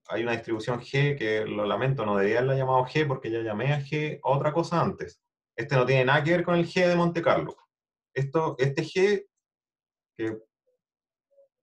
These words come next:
bueno, como dije, no debería llamarse así, es lo que se llama una distribución de propuestas. Entonces, en Metropolis Hastings tú tienes que escoger una distribución de propuestas. La distribución de propuestas es, es,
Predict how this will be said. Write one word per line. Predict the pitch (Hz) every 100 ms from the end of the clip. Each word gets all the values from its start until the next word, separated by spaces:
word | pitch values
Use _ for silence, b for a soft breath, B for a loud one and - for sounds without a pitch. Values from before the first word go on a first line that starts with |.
| -
bueno, | 98 87
como | 95
dije, | 107 - 127
no | 117
debería | 117 110 123
llamarse | 131 135 135
así, | 139 190 196 - b b
es | b 127
lo | 135
que |
se | 131 127
llama | 135 139
una | 131
distribución | 123 - 113 110 147 147
de | 147
propuestas. | 135 110 - - - _ _ _ _ _ _ _ _ -
Entonces, | 110 110 113
en | 113
Metropolis | 117 117 160 165 165 -
Hastings | 185 185 190 180
tú | 156
tienes | 151 160 147
que | 147
escoger | 143 143 - - 175 196
una | 156 147
distribución | 143 139 135 131 156
de | 156
propuestas. | 147 139 98 - - _ _ -
La | 104
distribución | 107 113 110 160
de | 165
propuestas | 156 156 202 190 190
es, | 160 170 - _ _ _ _ _ _ -
es, | 139 147 -